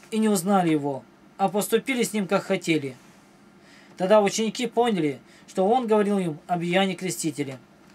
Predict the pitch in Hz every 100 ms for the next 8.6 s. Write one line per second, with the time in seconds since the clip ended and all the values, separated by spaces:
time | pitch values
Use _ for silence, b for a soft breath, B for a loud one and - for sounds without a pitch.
0 | - - 190 226 202 - 180 190 - 156
1 | 143 190 220 156 151 - 196 185 - 160
2 | 156 175 170 - 151 - 123 - - -
3 | - - - - - B B B B B
4 | B 196 208 254 277 233 240 254 233 220
5 | 226 226 226 180 151 - 190 190 185 -
6 | 269 208 233 185 156 B B 190 - 254
7 | 240 - 185 - B B B B 190 202
8 | 214 202 208 190 160 135